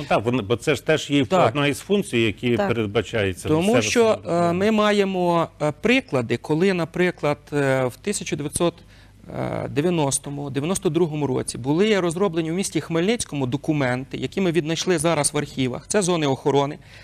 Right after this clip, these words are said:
Speaker 2: е, тодішні, це теж, е, е, старого зразку історико-архітектурний опорний план міста Хмельницького,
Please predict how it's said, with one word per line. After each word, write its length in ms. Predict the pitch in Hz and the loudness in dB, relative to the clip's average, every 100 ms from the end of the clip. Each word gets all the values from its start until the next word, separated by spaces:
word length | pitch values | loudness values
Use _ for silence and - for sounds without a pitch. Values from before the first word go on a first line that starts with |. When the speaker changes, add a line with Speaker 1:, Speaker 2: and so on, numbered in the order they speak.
| - | -14
Speaker 2:
е, 240 | - 131 143 | -2 0 2
тодішні, 600 | 165 135 165 170 - 139 | 4 4 2 0 0 -4
це 360 | - 160 165 151 | -2 2 2 0
теж, 300 | 165 170 - | -2 -2 0
е, 260 | 147 139 131 - - - 131 | 0 0 0 -6 -18 -10 -2
е, 400 | 127 127 131 131 | 0 2 2 0
старого 360 | - 165 170 | 0 0 0
зразку 460 | 135 139 - 170 151 | -2 -4 -2 0 0
історико-архітектурний 880 | - 170 - 139 - 135 - 156 139 | 0 -4 -4 -8 -8 -10 -4 -2 -2
опорний 320 | 120 151 135 | -2 -2 -2
план 220 | 180 143 | 0 0
міста 240 | 170 - 151 | 0 -2 -4
Хмельницького, 680 | 143 147 208 - 135 117 | -4 -2 -2 -2 -6 -6